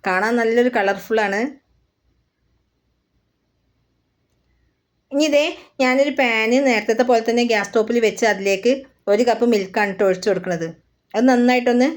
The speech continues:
ചൂടായി വരട്ടെ. ഇനി അതിലേക്ക് ഞാൻ നേരത്തെ ഇളക്കി വെച്ച ആ കൂട്ടിനെ അതിലേക്ക് ഒഴിച്ചു കൊടുക്കാണ് ട്ടോ.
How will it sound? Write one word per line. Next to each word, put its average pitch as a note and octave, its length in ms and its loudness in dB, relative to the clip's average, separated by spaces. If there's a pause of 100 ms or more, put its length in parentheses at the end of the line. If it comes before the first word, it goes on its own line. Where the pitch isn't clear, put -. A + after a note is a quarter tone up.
(300)
ചൂടായി A#3+ 480 2
വരട്ടെ. G#3 320 0 (4000)
ഇനി C4+ 100 4 (100)
അതിലേക്ക് B3 400 2
ഞാൻ C4+ 60 4 (100)
നേരത്തെ A#3 320 0
ഇളക്കി A3+ 300 0
വെച്ച A#3 160 -2 (1000)
ആ B3+ 40 -2 (120)
കൂട്ടിനെ B3+ 340 2
അതിലേക്ക് A3+ 320 2
ഒഴിച്ചു A3 240 0
കൊടുക്കാണ് F#3+ 460 0
ട്ടോ. F3+ 100 0